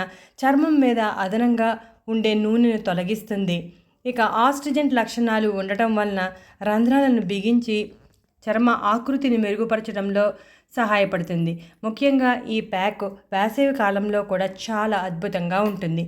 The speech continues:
నల్లని మచ్చలను తొలగించడానికి సహాయపడుతుంది. అంతేకాకుండా టమాటాలో అధిక శాతం నీరు ఉండటం వలన చర్మాన్ని తేమగా ఉంచుతుంది. యాంటీఆక్సిడెంట్స్, ముఖ్యంగా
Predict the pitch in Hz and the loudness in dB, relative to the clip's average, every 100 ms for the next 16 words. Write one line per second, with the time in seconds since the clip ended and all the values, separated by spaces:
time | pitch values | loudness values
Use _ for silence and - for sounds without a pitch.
0 | - - - 214 233 285 277 226 208 220 | -10 -20 -8 0 2 4 4 2 0 -4
1 | 214 214 185 196 202 190 190 196 196 196 | -4 -2 -4 -6 -6 -6 -6 -6 -8 -8
2 | 180 190 196 196 190 196 190 190 190 - | -2 -2 0 -4 -4 -4 -4 -6 -12 -20
3 | - 220 269 294 302 202 202 226 208 202 | -4 2 2 2 0 -2 -2 -2 0 -2
4 | 196 - _ _ _ _ _ _ 247 269 | -6 -14 _ _ _ _ _ _ 2 2
5 | 285 277 247 247 - 180 214 233 233 220 | 2 2 4 2 0 -4 -2 -2 -2 -2
6 | 220 196 190 220 214 185 185 233 254 220 | -2 -4 -2 -2 -2 -4 -4 0 2 2
7 | 202 190 185 - - - 254 269 294 330 | 0 -4 -6 -14 -20 -4 2 2 2 4
8 | 254 254 208 202 214 208 202 202 247 262 | 2 2 0 2 2 2 0 -2 -2 -2
9 | 220 170 170 170 - - - 220 302 302 | -2 -4 -4 -6 -10 -20 -4 -2 -2 0
10 | 320 277 269 240 208 220 214 - _ - | 2 2 -2 -6 -2 -2 -4 -12 _ -10
11 | 220 247 220 214 | -6 -2 0 0